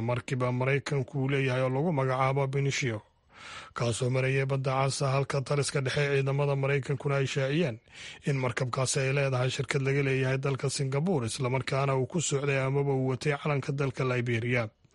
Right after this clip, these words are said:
Xuutiyiinta ayaa ku dhawaaqay inay kordhiyeen howlgalladooda ciidan inta lagu guda jiro bisha Ramadaan.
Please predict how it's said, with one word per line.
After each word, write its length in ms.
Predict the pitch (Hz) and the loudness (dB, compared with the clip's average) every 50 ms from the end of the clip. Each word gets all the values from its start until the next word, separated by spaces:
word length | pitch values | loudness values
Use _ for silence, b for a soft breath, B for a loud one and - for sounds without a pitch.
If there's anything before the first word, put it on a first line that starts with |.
| B B B B B B B B | B B B B B B B B
Xuutiyiinta 520 | - - 139 127 107 - 135 123 - 143 127 127 | -2 -2 -2 0 0 -2 -2 -2 0 0 0 2
ayaa 160 | 127 131 127 | 2 0 0
ku 140 | - - 143 | 0 0 0
dhawaaqay 420 | 139 131 131 131 131 131 139 143 143 139 | 2 2 2 2 2 0 0 2 2 2
inay 120 | 135 131 - | 2 0 0
kordhiyeen 400 | - 139 123 127 131 135 139 127 | -2 -2 -2 0 0 0 2 2
howlgalladooda 720 | 127 131 131 127 139 135 139 139 143 139 135 131 131 131 | 2 0 0 0 0 0 2 2 2 0 0 0 0 0
ciidan 400 | 143 135 135 135 143 143 135 135 | 0 0 0 0 0 0 0 0
inta 240 | 135 139 131 - - 143 | -2 -2 -2 -2 -2 0
lagu 220 | 139 175 214 240 208 | 0 2 2 2 2
guda 160 | 185 156 139 131 | 0 0 0 -2
jiro 260 | - - 143 139 131 | -2 -2 0 0 0
bisha 240 | 135 135 127 127 131 131 | 0 0 0 0 0 0
Ramadaan. 400 | 131 127 135 139 151 139 113 | 0 0 2 2 2 0 -2